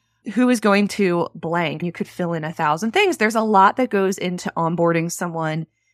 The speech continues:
into your team, especially if they're newer to the business.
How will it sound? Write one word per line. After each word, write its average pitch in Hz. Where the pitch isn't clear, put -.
into 190
your 196
team, 170
especially 202
if 226
they're 220
newer 202
to 214
the 226
business. 165